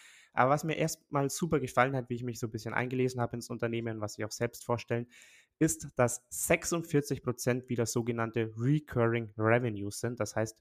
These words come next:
wiederkehrende Umsätze. Das heißt, diese Produkte sind vielleicht Verbrauchsgüter, die einmal verwendet werden und dann müssen sie vom jeweiligen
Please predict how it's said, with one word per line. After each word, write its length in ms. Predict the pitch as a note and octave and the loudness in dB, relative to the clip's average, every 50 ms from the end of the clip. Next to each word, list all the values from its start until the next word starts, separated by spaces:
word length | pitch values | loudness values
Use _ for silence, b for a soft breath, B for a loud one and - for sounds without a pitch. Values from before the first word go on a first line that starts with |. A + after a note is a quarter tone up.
| _ - | _ -8
wiederkehrende 720 | A2+ A#2+ C3 D3 D3+ C#3 B2 - - - A2+ A2 A2 - | -6 -4 -2 0 0 0 -2 -2 -2 -4 -2 -2 -2 -2
Umsätze. 440 | - A#2 A#2+ - - G2+ - - G#2 | -4 -4 -6 -6 -8 -10 -10 -8 -8
Das 160 | G#2 G#2 - | -6 -2 0
heißt, 220 | G#2+ G#2+ - - | 0 0 0 -2
diese 260 | - C#3+ C#3 C#3+ C3+ B B B B B B B | -4 0 0 0 0 B B B B B B B
Produkte 420 | - B2+ A2+ - D#3 D#3 - D3 | -4 2 4 6 4 6 4 2
sind 200 | C3 A#2 B2+ A#2+ | 0 0 0 0
vielleicht 260 | A#2 A#2 A2+ A2+ A2+ - | 0 0 0 0 -2 -6
Verbrauchsgüter, 580 | A2+ - - A#2+ C3 C3 - - - - A#2+ | -4 2 4 4 4 4 2 -6 -6 -4 -4
die 160 | A2 - - | -4 -4 -2
einmal 300 | - B2 B2+ C#3 C#3 C#3 | 0 0 2 4 4 2
verwendet 460 | D3 - D3 C#3 C3 C3 C3+ C3+ B2 - | 2 2 0 0 2 0 -2 -2 0 2
werden 320 | B2 B2+ B2+ C3 C3+ C3+ | 2 2 2 0 -4 -8
und 180 | - - A2 G#2+ | -10 -8 -4 -2
dann 160 | A2 A2 A#2+ | -2 0 0
müssen 220 | B2+ B2 - A#2+ | -2 -4 -4 -6
sie 160 | A2 - A#2 | -10 -10 -10
vom 260 | G#2+ - A2+ A2+ A2 A2 | -8 -6 -6 -6 -4 -4
jeweiligen 560 | G#2+ A2+ A2 A2+ A2 G#2+ G#2+ - G#2+ G#2+ | -4 -4 -2 -4 -4 -4 -6 -10 -14 -18